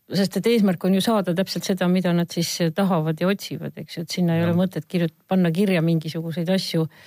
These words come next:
Speaker 1: mida nad ei taha. Nii, ja kuhu sa jõudsid omadega siis? Sa, sa läksid ka reaali.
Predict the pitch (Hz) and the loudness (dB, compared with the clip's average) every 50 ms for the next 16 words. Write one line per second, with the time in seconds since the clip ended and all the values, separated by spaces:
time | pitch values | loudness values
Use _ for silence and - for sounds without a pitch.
0 | - - - _ 180 160 175 170 165 160 190 208 214 185 156 - 156 147 165 180 | -20 -20 -10 _ -2 0 2 2 4 4 4 4 4 2 2 0 -2 -4 -4 -6
1 | 170 - _ _ - - _ _ - 180 180 175 160 220 247 240 226 185 170 - | -10 -14 _ _ -20 -20 _ _ 2 2 4 4 4 2 2 4 4 4 2 2
2 | 185 180 202 220 214 185 - 165 156 165 160 156 156 156 - - - 151 147 156 | 2 2 2 2 0 0 -2 -4 -2 0 0 0 -2 -4 -6 -8 -8 -8 -8 -8
3 | 185 160 - - 185 175 - - 185 208 196 196 190 - 214 185 - - 220 214 | -10 -6 -2 0 0 0 2 2 2 2 2 2 0 -2 -4 -4 -2 -2 0 2
4 | 208 185 165 160 143 139 139 - | 2 2 2 2 0 -2 -4 -6